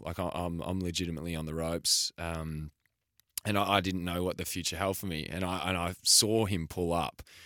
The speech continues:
the back pocket at Punt Road, and I was just like, "Oh, he's called it. He's called it.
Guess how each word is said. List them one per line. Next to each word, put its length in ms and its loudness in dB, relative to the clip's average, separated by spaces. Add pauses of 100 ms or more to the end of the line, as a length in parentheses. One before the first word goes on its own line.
(160)
the 60 -10
back 260 2
pocket 320 0
at 80 -6
Punt 240 -4
Road, 360 -2
and 140 -6
I 40 -4
was 160 -4
just 180 0
like, 240 -6 (100)
"Oh, 140 -18
he's 100 -12
called 280 -10
it. 100 -10 (120)
He's 140 -6
called 300 -6
it. 100 -8